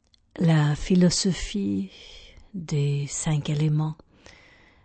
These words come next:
de, de l'Orient, sont des façons simples,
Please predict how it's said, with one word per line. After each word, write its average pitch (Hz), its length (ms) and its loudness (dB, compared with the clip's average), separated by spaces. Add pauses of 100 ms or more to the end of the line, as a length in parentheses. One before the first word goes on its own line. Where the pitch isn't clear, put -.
(320)
de, 147 540 -2 (920)
de 160 120 2
l'Orient, 165 580 2 (2000)
sont 185 580 4
des 170 480 4
façons 196 840 0 (1400)
simples, 214 760 2